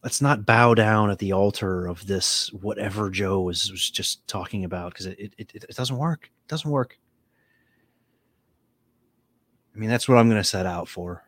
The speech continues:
You know, let's, let's plant seeds of hope, plant seeds of freedom, of liberty,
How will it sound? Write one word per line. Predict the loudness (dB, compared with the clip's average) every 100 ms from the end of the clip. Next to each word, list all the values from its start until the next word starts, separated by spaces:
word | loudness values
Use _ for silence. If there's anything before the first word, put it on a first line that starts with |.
| _ _ _ _
You | -16
know, | -10 -6
let's, | -6 -6
let's | -6 -6 -8
plant | 0 6 6 6
seeds | 4 6 4 4
of | -2
hope, | 2 2 2 -4 -14 _ _ _ _ _ _ _ _ _ _ _ _
plant | 0 2 2
seeds | 2 2 2 0
of | -4
freedom, | -4 -2 -2 -4
of | -4
liberty, | -2 -2 -2 -4 -6